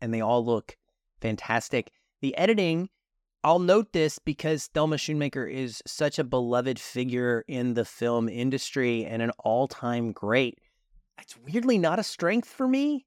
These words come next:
this time around. Marty and she choose to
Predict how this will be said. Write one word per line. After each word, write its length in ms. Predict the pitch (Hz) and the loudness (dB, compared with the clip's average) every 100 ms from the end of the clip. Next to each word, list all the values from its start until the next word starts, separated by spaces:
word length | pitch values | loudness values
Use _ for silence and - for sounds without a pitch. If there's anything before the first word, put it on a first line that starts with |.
| - | -6
this 180 | 247 | -6
time 260 | - 254 262 | 0 0 4
around. 520 | 247 247 262 269 269 _ _ _ _ _ _ | 2 2 0 0 -2 _ _ _ _ _ _
Marty 640 | - 135 190 214 220 214 190 _ _ _ - | -4 4 4 6 4 2 0 _ _ _ -4
and 200 | 170 170 | -2 0
she 240 | - 180 | -2 -2
choose 460 | 175 - 202 202 - | -4 -2 -2 -2 -4
to 480 | - 185 170 160 | -4 -2 0 -2